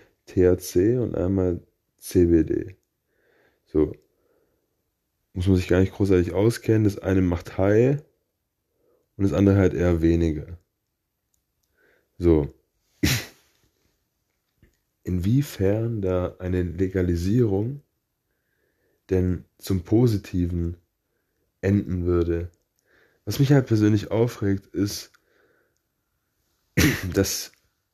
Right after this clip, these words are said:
dass Marihuana im Ganzen nur als Rauschmittel, äh, als Rauschmittel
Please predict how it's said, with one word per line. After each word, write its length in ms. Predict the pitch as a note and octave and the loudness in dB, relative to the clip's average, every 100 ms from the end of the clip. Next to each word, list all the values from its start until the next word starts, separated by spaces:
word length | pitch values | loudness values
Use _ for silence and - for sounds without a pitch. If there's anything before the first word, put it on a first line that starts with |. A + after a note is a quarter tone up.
| _ _ _ | _ _ _
dass 420 | F#2 - - - _ _ _ _ _ - | -4 -4 -8 -14 _ _ _ _ _ -4
Marihuana 840 | F#2 F#2+ F#2+ F#2 G#2+ C3 C#3 D#3+ - _ _ _ | 0 2 4 4 2 0 -4 -6 -14 _ _ _
im 240 | G2+ G2+ F#2 | -4 -2 0
Ganzen 540 | G#2+ C3+ - - - _ _ _ _ _ _ _ _ _ _ _ _ | -2 -4 -8 -14 -16 _ _ _ _ _ _ _ _ _ _ _ _
nur 200 | G2+ A2 | 0 2
als 320 | G2 - - - - | 2 -2 -8 -16 -4
Rauschmittel, 840 | G2+ A2+ A#2+ G#2 F#2+ F#2+ F2+ F2 - _ _ _ _ _ _ _ _ _ _ - | 2 2 2 -2 -2 0 -2 -2 -8 _ _ _ _ _ _ _ _ _ _ -4
äh, 460 | F#2 F#2+ F#2 F2+ F2+ _ _ _ _ _ _ _ _ _ _ | 2 2 4 2 -2 _ _ _ _ _ _ _ _ _ _
als 320 | G2 G2 F#2+ | -4 -4 -2
Rauschmittel 800 | F#2+ A2 - G#2+ G2 G2+ F#2+ C#2+ | 2 2 2 -2 0 2 2 0